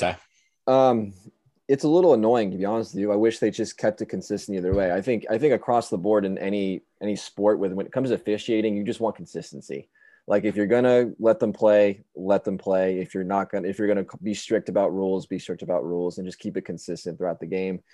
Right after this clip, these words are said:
Speaker 2: Um, so it was a little weird, you know, definitely to see more. F-, I, I kinda had that thought in, like, the third quarter or something, and thinking, like, "Wow, there hasn't been a whole lot of penalties in this game." And there's been a lot of, a lot of good, hard fought football plays that probably could have been called,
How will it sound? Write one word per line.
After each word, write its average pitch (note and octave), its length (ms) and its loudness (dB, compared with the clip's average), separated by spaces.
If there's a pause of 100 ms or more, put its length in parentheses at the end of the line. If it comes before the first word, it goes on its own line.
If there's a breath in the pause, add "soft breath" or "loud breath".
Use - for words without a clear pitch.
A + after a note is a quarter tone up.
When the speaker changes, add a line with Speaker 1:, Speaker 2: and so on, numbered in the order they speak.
(440 soft breath)
Speaker 2:
Um, F2 560 -6 (480)
so A2+ 320 4
it A#2 80 6
was B2+ 240 8
a A#2+ 60 2
little A#2+ 220 6
weird, A#2+ 340 6
you A#2+ 100 2
know, A#2 120 6
definitely A#2 300 4
to G#2 60 0
see A2+ 220 -2
more. A2 240 4
F-, - 200 -10
I, A2 200 2
I A#2+ 120 2
kinda C#3+ 260 0
had A#2+ 200 2
that G#2 180 4
thought A2+ 220 4
in, A2 80 -6
like, G2+ 140 -2
the G2 100 -4
third A2 360 2 (380)
quarter A#2+ 340 6
or G2+ 40 4
something, A2 420 0
and F#2 140 -4
thinking, G2 200 -4
like, F2+ 120 -4
"Wow, A2+ 160 0
there B2 80 2
hasn't F#3 180 0
been G#2+ 80 0
a G2 40 -4
whole A2+ 120 0
lot G#2 80 2
of D#2+ 80 -4
penalties A2+ 320 -4
in F#2 60 -8
this F#2 160 -6
game." F#2 240 -4
And F#2+ 100 -4
there's G#2 140 -6
been A#2+ 140 0
a G#2 40 0
lot A2+ 260 2
of, G2+ 140 0 (140)
a - 40 -2
lot A#2+ 140 4
of G2+ 160 0 (160)
good, A#2 140 2
hard G#2+ 340 0
fought F#2+ 260 0
football G2 400 0
plays G2 340 -2
that G2+ 120 -2
probably G#2 280 0
could A2+ 140 0
have F#2+ 80 -2
been F#2 140 -4
called, F#2+ 360 0